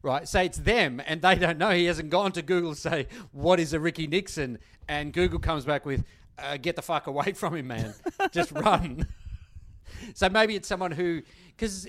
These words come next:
Speaker 1: if you're on Ricky Nixon's page, you're aware, possibly, of his history.
Speaker 2: Yeah, you're not randomly getting on there. Like, you don't just, you know, kinda go, "Hmm, hmm, what should I do today? I reckon I should follow a guy who constantly shouts,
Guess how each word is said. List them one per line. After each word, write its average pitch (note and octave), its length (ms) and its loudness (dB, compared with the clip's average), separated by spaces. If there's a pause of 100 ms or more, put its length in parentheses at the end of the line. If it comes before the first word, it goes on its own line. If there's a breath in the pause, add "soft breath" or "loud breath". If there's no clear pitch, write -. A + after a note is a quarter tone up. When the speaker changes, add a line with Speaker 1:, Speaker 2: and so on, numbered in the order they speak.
Speaker 1:
if A3+ 200 -10
you're C#4 220 0
on A#3 100 -2
Ricky G#3+ 240 -4
Nixon's F3+ 420 -8
page, C3 720 -6
you're A3 200 0
aware, F#3+ 580 -2
possibly, C3+ 760 -6 (360 soft breath)
of D3 140 -4
his B2+ 160 -10
history. - 540 -2 (140)
Speaker 2:
Yeah, A3 160 2
you're F3 200 4
not E4+ 140 2
randomly D3 540 2
getting A2 300 -4
on A#2 160 -6
there. D#2+ 300 -12
Like, C3+ 460 -2
you F3+ 120 -2
don't F#3+ 200 0
just, - 280 -8
you B2+ 60 -2
know, G2 220 -6 (160)
kinda A#2 240 -2
go, A2 240 -2 (340)
"Hmm, D3+ 360 -4 (680 soft breath)
hmm, E3 240 -4
what G3+ 120 -6
should B3 140 -4
I G3+ 60 -2
do E3 120 -2
today? D3 300 -2
I - 140 -4
reckon C#4+ 200 -6
I F#3 40 -2
should D#3 200 -8
follow C#3+ 320 0
a B2+ 60 -4
guy B2+ 220 -2
who B2+ 120 -2
constantly C3 480 -6
shouts, - 420 -8